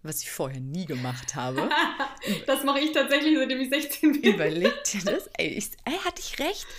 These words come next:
Speaker 1: Man ist mit sechzehn, sind die Leute dann erwachsen. Okay. Ähm, ich trinke mittlerweile, glaube ich, mindestens einmal pro Woche Alkohol. Überleg dir das.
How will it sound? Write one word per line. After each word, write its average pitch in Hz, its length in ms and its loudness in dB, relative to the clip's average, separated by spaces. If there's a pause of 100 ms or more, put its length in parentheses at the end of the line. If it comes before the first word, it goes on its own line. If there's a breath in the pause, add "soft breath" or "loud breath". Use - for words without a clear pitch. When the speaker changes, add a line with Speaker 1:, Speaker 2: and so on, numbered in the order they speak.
Speaker 1:
Man 247 160 2
ist - 180 -6
mit 247 180 -6
sechzehn, 240 440 -4
sind 220 240 -4
die - 60 -10
Leute 170 340 -2
dann 147 200 -6
erwachsen. 185 640 -8
Okay. 202 380 -10 (420 loud breath)
Ähm, 185 260 -4 (800 loud breath)
ich 202 160 -4
trinke 269 400 -2
mittlerweile, 214 720 -4
glaube 196 380 -6
ich, 196 160 -10
mindestens 233 600 -6 (160)
einmal 196 500 -2
pro 156 340 -10
Woche - 300 -8
Alkohol. 147 560 -4
Überleg 143 640 -8
dir 123 140 -6
das. 151 580 -8